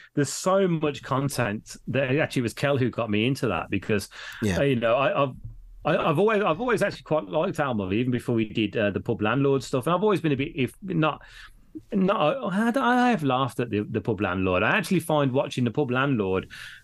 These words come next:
Speaker 1: you know, you get those things on YouTube where it's like, uh, Americans react to something.
Speaker 2: Yeah, yeah.
Speaker 1: Right? Uh, and I've watched a few of those Americans react to Frankie Boyle or Jimmy Carr, but the Al Murray stuff is brilliant. And there's one clip on there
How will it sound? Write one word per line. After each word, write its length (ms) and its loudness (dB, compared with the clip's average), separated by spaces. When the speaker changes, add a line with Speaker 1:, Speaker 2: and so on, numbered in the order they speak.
Speaker 1:
you 80 2
know, 80 2
you 100 4
get 160 2
those 220 2
things 240 0
on 100 4
YouTube 380 2
where 140 2
it's 120 -2
like, 240 0
uh, 220 2
Americans 640 0
react 560 -2
to 100 -4
something. 400 -4
Speaker 2:
Yeah, 320 0
yeah. 120 -4
Speaker 1:
Right? 360 0
Uh, 220 2
and 160 2
I've 80 0
watched 240 -2
a 40 -2
few 180 2
of 40 2
those 200 2
Americans 360 0
react 220 -2
to 80 -4
Frankie 360 -2
Boyle 300 0
or 120 0
Jimmy 240 -2
Carr, 200 0
but 160 0
the 120 0
Al 240 2
Murray 340 2
stuff 300 -6
is 100 -2
brilliant. 400 0
And 140 2
there's 160 0
one 300 2
clip 340 -2
on 160 0
there 320 0